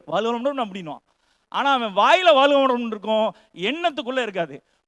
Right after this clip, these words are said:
முதல்ல எல்லாருக்கும் சந்தோஷம். அவங்க பக்கத்துல ஒருத்தர் இருக்கானா, அவன் கார் வாங்குறானா, வீடு வாங்குறானா, அவன் சக்சஸ் ஆகுறானா, சின்ன சட்டை போட்டிருக்கானா, நல்லா இருக்குன்னு சொல்லு. வாயை திறந்தாலே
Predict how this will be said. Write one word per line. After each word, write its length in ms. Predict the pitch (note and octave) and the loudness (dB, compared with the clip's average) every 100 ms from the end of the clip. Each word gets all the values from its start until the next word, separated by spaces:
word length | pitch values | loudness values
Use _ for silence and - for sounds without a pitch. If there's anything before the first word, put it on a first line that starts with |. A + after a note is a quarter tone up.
| E3 | -6
முதல்ல 720 | A3+ D4 E4+ D#4+ A#3 A#3 A3 | 0 4 4 4 4 2 0
எல்லாருக்கும் 560 | F#3+ C#4 E4 F4+ C4+ C#4+ | 2 2 4 2 2 -2
சந்தோஷம். 540 | - A3+ C#4 D#4+ A#3+ | -6 -2 2 2 2
அவங்க 260 | A3+ F3+ D3 C3 | -4 -4 -8 -6
பக்கத்துல 380 | A3+ E4 E4 | -4 2 4
ஒருத்தர் 320 | D4+ B3+ A3+ B3 | 4 4 0 -4
இருக்கானா, 320 | A3 A3 A3 | -2 -2 -2
அவன் 200 | F#3+ D#3+ | -4 -2
கார் 260 | A#3+ C#4 | 2 4
வாங்குறானா, 420 | C#4+ A3+ G3 G3 F#3 | 4 2 0 -2 -2
வீடு 340 | A#3 C#4 B3 | -4 -4 -2
வாங்குறானா, 380 | G#3+ F#3+ F3+ F#3 | -2 -4 -6 -4
அவன் 200 | F#3+ G3+ | -4 -4
சக்சஸ் 340 | G3+ A3 D4 C4 | -4 -2 -2 0
ஆகுறானா, 460 | A3 G#3 F#3+ F#3+ - _ - | 0 0 -2 -6 -8 _ -4
சின்ன 500 | C4+ D#4 E4 C#4 G#3+ | -2 2 2 0 -2
சட்டை 380 | A3+ A#3+ E4 | -4 2 6
போட்டிருக்கானா, 540 | D#4 A#3+ G#3+ G3 F#3 F3 _ _ - | 6 4 -2 -4 -4 -6 _ _ -10
நல்லா 440 | D#3+ A#3 E4+ F#4 | 0 2 4 4
இருக்குன்னு 280 | D#4+ C#4 C4 | 4 0 0
சொல்லு. 180 | A#3 G#3 | 0 4
வாயை 360 | G#3+ D#4 F4 E4+ | 4 8 8 8
திறந்தாலே 580 | C#4+ C4+ D4 D4 C#4 D4+ | 4 2 2 2 4 4